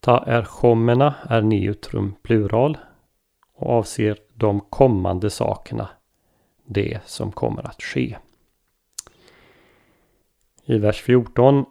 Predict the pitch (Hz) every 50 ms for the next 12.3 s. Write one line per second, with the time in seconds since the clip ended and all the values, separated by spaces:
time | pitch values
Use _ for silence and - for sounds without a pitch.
0 | _ - - - 120 117 110 - - 123 117 127 139 143 - - _ _ - _
1 | _ 113 104 - - 117 113 107 98 - - - 117 110 113 - _ - 113 -
2 | - _ _ _ _ - - - - - - - 117 104 98 95 - - _ _
3 | - 104 98 92 95 104 123 147 151 123 - - _ _ _ _ _ _ _ _
4 | _ _ _ _ _ _ - - - 113 107 - - 113 120 120 104 95 95 98
5 | 101 101 107 107 - - 123 107 98 95 90 - 104 104 - - - 107 - -
6 | _ - 113 107 110 107 - - - - 131 123 101 92 92 92 - - _ _
7 | _ _ _ _ _ - 113 120 135 139 117 104 90 90 - _ - 110 104 104
8 | 110 107 98 92 92 90 92 90 - - - _ - 107 104 98 92 90 92 101
9 | - 104 - - _ _ - - 104 95 - - - - 110 - - - - -
10 | - 101 - - 123 117 113 - - - - _ _ _ _ _ _ _ _ _
11 | _ _ _ _ _ _ _ _ - _ - 98 104 107 101 92 95 - - 107
12 | - - - - - -